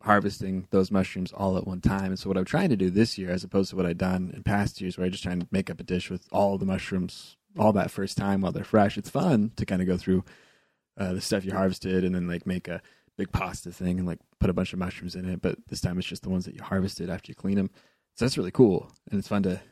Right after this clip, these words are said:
uh, put stuff like that together. But what I'm hoping to do is kinda gather up enough stuff from going out a little bit more frequently into a few different areas, and then, uh, gathering up the stuff that I've got, drying it out,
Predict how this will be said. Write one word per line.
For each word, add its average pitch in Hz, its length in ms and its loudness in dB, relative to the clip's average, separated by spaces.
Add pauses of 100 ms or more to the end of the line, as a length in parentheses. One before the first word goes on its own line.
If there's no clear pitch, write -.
(200)
uh, 95 240 -14
put 117 120 -2
stuff 98 200 -4
like 92 140 -4
that - 140 -2
together. 101 300 4
But 98 80 4
what 101 100 8
I'm 98 80 4
hoping 110 260 6
to 95 60 2
do 92 180 2
is 90 80 -2
kinda 95 240 -4
gather 107 320 6
up 98 140 0
enough 98 240 0
stuff - 520 -4
from 87 460 -4
going 92 220 4
out 92 160 4
a - 20 2
little 98 160 4
bit 92 160 4
more 90 160 0
frequently 95 640 2
into 85 300 -6
a 87 60 -6
few 107 280 2
different 90 320 -8
areas, 95 460 -2 (460)
and 98 160 4
then, 92 300 2 (100)
uh, 95 240 -10 (240)
gathering 104 400 0
up 98 140 -4
the 98 80 -10
stuff - 200 -8
that - 100 -12
I've 87 120 -4
got, 92 320 0
drying 95 320 -2
it 92 80 -2
out, 95 340 0